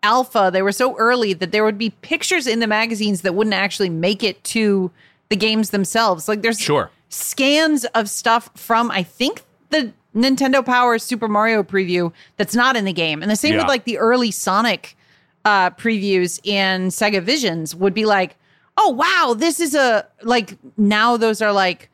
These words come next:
Speaker 1: reference images for lost levels as people try and rom hack stuff.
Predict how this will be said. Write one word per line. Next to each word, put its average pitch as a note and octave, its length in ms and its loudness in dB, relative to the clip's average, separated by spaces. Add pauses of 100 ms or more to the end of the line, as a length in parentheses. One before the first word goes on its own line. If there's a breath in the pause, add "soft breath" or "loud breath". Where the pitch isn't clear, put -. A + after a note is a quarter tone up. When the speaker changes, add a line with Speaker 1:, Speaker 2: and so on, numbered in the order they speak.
(260)
Speaker 1:
reference A3+ 500 0
images G3 520 0
for G3+ 140 -2
lost G3 460 0
levels F#3 500 2
as E3+ 220 -4
people G3 340 0
try G3 240 0
and E3+ 180 -2
rom F3 280 2
hack E3+ 340 -4
stuff. - 460 -2